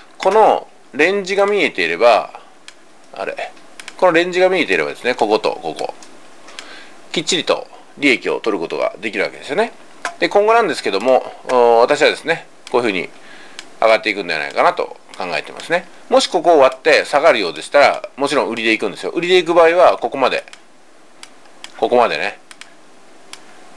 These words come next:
ここまで下がるというふうに考えていきます。ということで、今日一日の動きの中で、このまま跳ね返って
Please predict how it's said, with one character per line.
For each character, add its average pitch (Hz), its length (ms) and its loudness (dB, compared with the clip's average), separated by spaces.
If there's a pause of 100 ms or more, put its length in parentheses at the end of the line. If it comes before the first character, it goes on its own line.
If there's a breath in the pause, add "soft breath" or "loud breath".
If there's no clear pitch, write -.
(880)
こ 151 100 2
こ 143 60 2
ま 139 100 4
で 107 60 -12
下 104 160 -4
が 80 100 -2
る - 60 -8 (480)
と - 40 -16
い 101 40 -10
う - 20 -14
ふ - 100 -14
う 107 40 -8
に 175 180 -6
考 - 220 -8 (120)
え 67 80 -8
て - 120 -16
い - 40 -18
き - 140 -16
ま 104 140 -2
す。 - 220 -10 (580 loud breath)
と 233 80 4
い - 20 8
う 233 40 2
こ 240 60 2
と 196 60 -2
で、 110 180 -2 (200)
今 - 100 2
日 135 180 -2
一 127 40 -4
日 117 100 -6
の 98 100 0
動 107 100 0
き 113 80 -8
の 92 60 -2
中 73 200 -6
で、 120 360 4
こ 170 100 -2
の 180 100 -2
ま 175 120 2
ま 147 60 -2
跳 165 40 -4
ね 175 80 -2
返 170 140 4
っ - 40 -14
て - 220 -10